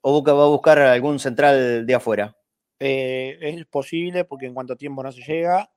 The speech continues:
Speaker 2: pero a Boca le han ofrecido a un jugador extranjero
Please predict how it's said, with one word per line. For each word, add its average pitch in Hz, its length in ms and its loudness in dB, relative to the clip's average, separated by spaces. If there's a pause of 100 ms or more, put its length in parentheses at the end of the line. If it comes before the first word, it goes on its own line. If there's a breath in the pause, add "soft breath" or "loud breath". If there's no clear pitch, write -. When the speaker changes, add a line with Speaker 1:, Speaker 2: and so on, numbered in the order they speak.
(260)
Speaker 2:
pero 135 240 -10
a 139 60 -6
Boca 156 440 -6
le 147 100 -14
han 147 120 -16
ofrecido 147 520 -16
a 143 40 -12
un 143 80 -18
jugador 143 560 -8 (760)
extranjero 180 880 -8